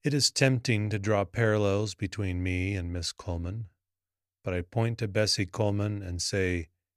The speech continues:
"Here is a woman, a being, who exemplifies and serves as a model for all humanity, the very definition of strength, dignity, courage, integrity,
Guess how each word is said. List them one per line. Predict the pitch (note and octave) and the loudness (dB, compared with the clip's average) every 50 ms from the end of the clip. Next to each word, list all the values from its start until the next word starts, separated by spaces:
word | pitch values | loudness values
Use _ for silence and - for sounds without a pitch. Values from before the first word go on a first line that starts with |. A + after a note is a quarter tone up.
| _ | _
"Here | _ - - C#3 C3+ C3+ C3 C3 | _ -8 0 2 4 4 4 2
is | C3 A2 F#2 F#2+ | 0 -2 -2 -2
a | F#2+ | -2
woman, | F2+ F#2 G2+ G2 F2 D#2+ D2+ D2 C#2+ - _ _ _ _ _ _ - | 0 0 -2 -2 -2 -4 -6 -8 -12 -16 _ _ _ _ _ _ -10
a | - G2 | -10 -8
being, | F2 E2+ G#2 G2+ F#2+ F2+ E2+ D#2+ D2+ D2+ C2+ - _ _ _ _ _ _ _ _ _ - | -4 -2 0 0 2 0 0 -2 -4 -8 -12 -14 _ _ _ _ _ _ _ _ _ -2
who | G#2 G2+ | 0 2
exemplifies | F#2 F2 F2 F#2 F#2+ G#2+ A2+ A#2+ A2+ B2 A2+ G2 - - A#2 G2+ F#2+ F#2+ F#2+ F#2 F2+ F2 F2 - | 2 0 -2 -2 0 0 0 0 0 0 -2 -2 -2 -2 0 2 2 4 2 2 0 -2 -4 -6
and | - G2+ F2+ F2 E2+ | -6 -6 -6 -4 -4
serves | - - - A2+ G2+ F#2+ F#2 F#2 F2 E2 - - - | -4 -4 -2 -2 0 0 0 -2 -4 -4 -6 -8 -8
as | - G#2+ F#2 E2+ | -6 -6 -4 -4
a | G2 F2+ | -4 -2
model | F2+ F#2 F#2 F#2 F2+ F2+ F2 E2+ | -2 0 0 0 0 -2 -4 -6
for | - - G2 F2+ F#2 | -6 -6 -4 -4 -4
all | - G2 G2 G2+ G2+ | -2 -2 -2 -2 -2
humanity, | G2+ F2 F#2+ E2+ D#2+ D#2+ D#2 D#2 D#2 D#2+ D#2 D#2 - _ _ _ _ _ _ _ _ _ _ _ _ _ _ _ _ | -2 -4 -6 -6 -6 -8 -8 -10 -10 -12 -14 -14 -16 _ _ _ _ _ _ _ _ _ _ _ _ _ _ _ _
the | - G2+ | -4 -2
very | F2+ G2 A#2+ C3 C3+ B2+ A#2 | 0 2 2 2 2 2 2
definition | G2+ G2 A#2+ A2 - - A#2+ G#2 G2 F#2+ - - G#2+ G2+ | 2 2 2 2 2 0 -2 0 0 0 -2 -4 -4 -6
of | F2+ E2 | -6 -4
strength, | - - - - - G#2 G2+ G#2 G#2 G2 - - - - _ _ _ _ _ _ _ _ _ - | -4 -4 -4 -2 0 0 0 0 -2 -4 -6 -10 -16 -18 _ _ _ _ _ _ _ _ _ -2
dignity, | - G#2 F#2+ F#2 G#2 G2 F2+ F#2 F#2 F2 E2+ | -2 0 0 0 -2 -2 0 0 0 0 -2
courage, | - - - A2+ G2 F#2+ F#2 F2 E2+ D#2+ - - - - | -4 -4 -2 0 0 2 0 0 -2 -4 -8 -10 -10 -8
integrity, | B2 F#2+ E2 - - A2 G2 E2+ F2+ F2 E2 E2+ D#2+ D#2 D#2 | -8 -8 -8 -4 -2 -2 -2 0 -2 -4 -4 -4 -6 -6 -8